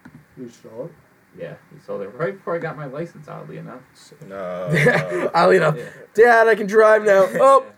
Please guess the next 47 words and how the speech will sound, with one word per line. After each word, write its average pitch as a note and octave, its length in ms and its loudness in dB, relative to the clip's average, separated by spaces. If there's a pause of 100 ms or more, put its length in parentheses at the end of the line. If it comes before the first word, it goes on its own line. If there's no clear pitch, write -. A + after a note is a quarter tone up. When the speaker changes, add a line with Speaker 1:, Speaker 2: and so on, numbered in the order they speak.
(220)
Speaker 4:
Porsche A#3 260 4
is F3+ 100 -10
gone. G#3 500 4 (100)
Speaker 2:
Yeah. - 60 -18
Speaker 4:
Sorry." G#3+ 580 4 (680)
Speaker 2:
Yeah, A#2+ 60 -8
it - 20 -6
was A2+ 80 -12
a C3+ 40 -18
mixture D3+ 260 -12
of A#2+ 80 -10
that A#2+ 260 -10
and G#2+ 320 -20
whenever A2+ 240 -20
you A2 60 -14
had G2+ 100 -14
to G2+ 60 -16
do G2+ 60 -16
maintenance A2 380 -20
on A#2+ 180 -18
him, A#2+ 240 -20 (120)
he, A2 100 -20 (160)
it G#2 60 -16
was G2+ 100 -20 (720)
Speaker 3:
It C3 40 -20
was G#2 100 -20
a G2 40 -14
bitch. F#2+ 140 -12
Speaker 2:
minimum B2+ 380 -10
five G#2+ 240 -10
hundred G2+ 260 -16
bucks - 240 -18
that - 140 -20
he G2+ 60 -20
was - 180 -20
paying. - 320 -20
Speaker 3:
Yeah, F#2 120 -20
I - 40 -10
Speaker 4:
Mm. B2+ 180 -6
Speaker 3:
bet. F2 140 -14 (380)
Speaker 2:
Oil, A2 280 -6
it - 40 -10
took - 180 -14
ten B2 160 -16
quarts B2 280 -12
of - 80 -14
oil. G#2+ 460 -6